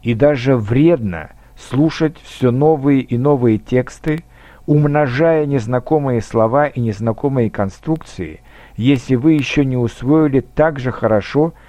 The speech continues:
как таблицу умножения в математике, первые пятьсот слов. А также, если вы еще не понимаете при чтении и на слух самые первые и самые распространенные речевые конструкции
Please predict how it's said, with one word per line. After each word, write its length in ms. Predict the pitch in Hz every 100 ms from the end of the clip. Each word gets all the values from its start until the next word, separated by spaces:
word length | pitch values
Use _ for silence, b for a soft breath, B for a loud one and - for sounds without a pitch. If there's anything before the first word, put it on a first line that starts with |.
| b b -
как 220 | 135 -
таблицу 600 | - 120 113 160 - 139
умножения 640 | 120 120 110 139 151 127
в 80 | 101
математике, 920 | 107 101 95 104 147 160 151 - 156 B B B B -
первые 460 | 165 156 143 143
пятьсот 480 | 139 113 - 117 107
слов. 320 | - 95 87 - - - - b b b b
А 160 | 107
также, 540 | 117 151 147 143 156 -
если 480 | 110 101 160 151 135
вы 180 | 123 143
еще 540 | 127 104 - 147 170 175 b b b
не 220 | 120 160
понимаете 800 | - 147 143 143 160 151 131 117
при 240 | - 143
чтении 640 | 139 - - 165 151 120 101
и 240 | - 151
на 160 | 120 110
слух 500 | - 123 156 156 - b b
самые 520 | - - 147 143 127 110
первые 720 | - 135 151 151 160 160 160 b b
и 100 | -
самые 460 | 107 - 151 151 139
распространенные 920 | 127 - 123 - 123 139 156 151 147
речевые 460 | 123 - 127 143 127
конструкции 920 | 127 117 - 117 143 - 156 156 156